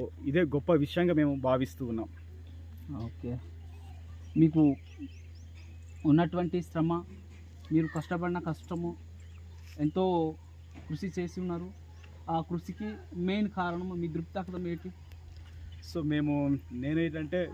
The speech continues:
Speaker 1: చిన్నప్పటి నుంచి కూడా బాగా కష్టపడడం అనేది నాకు ఇష్టమైన హాబీ. నేను స్కూల్ స్థాయిలోను కూడా కొన్ని కొన్ని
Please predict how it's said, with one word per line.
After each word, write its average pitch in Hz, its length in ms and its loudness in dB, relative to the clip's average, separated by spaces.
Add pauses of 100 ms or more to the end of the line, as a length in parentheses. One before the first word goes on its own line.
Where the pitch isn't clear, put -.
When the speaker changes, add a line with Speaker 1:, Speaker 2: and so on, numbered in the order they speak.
(140)
Speaker 1:
చిన్నప్పటి 156 360 0
నుంచి 156 180 -4
కూడా 156 200 0
బాగా 139 440 2
కష్టపడడం 139 640 -2
అనేది 135 300 0
నాకు 120 500 -4
ఇష్టమైన 143 600 0 (260)
హాబీ. 127 300 0 (360)
నేను 117 220 -2
స్కూల్ 135 360 0
స్థాయిలోను 139 680 2
కూడా 151 280 0
కొన్ని 135 260 0
కొన్ని 127 440 -2